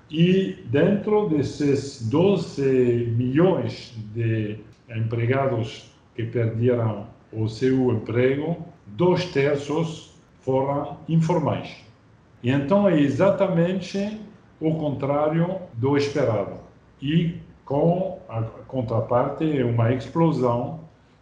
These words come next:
do desalentados de, da mão de obra que saiu do mercado de trabalho, com consequência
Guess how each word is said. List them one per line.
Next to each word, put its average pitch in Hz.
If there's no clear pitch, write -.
do 127
desalentados 123
de, 110
da 101
mão 127
de 113
obra 147
que 113
saiu 131
do 110
mercado 139
de 160
trabalho, 123
com 127
consequência 123